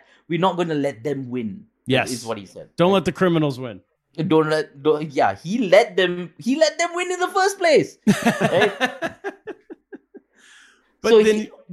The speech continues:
Speaker 2: okay, go ahead.
Speaker 1: So this, and, and he goes on, on, on say, "So I'm not resigning, but here's the thing. If we have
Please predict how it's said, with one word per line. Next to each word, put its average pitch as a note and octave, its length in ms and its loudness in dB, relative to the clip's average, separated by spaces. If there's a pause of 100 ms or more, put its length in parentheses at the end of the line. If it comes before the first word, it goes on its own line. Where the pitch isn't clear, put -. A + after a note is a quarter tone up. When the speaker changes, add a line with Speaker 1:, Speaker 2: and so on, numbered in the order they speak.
(140)
Speaker 2:
okay, E3 260 0
go C#3 140 -2
ahead. A#2+ 240 -4 (240)
Speaker 1:
So C4+ 160 0
this, C4 340 -2
and, G#3+ 200 4
and D4 200 0
he B3+ 80 -4
goes G3 260 0
on, F#3 280 0
on, C#3 420 -12
on C#3 200 -8
say, F#3 140 -2
"So F3+ 120 -8
I'm G3 160 0
not B3+ 160 -2
resigning, C3 560 -4 (540)
but D#3+ 160 2
here's A#3 260 -2
the - 100 -12
thing. - 300 -6 (380)
If G3 200 0
we G3+ 220 -8
have A#3 500 -2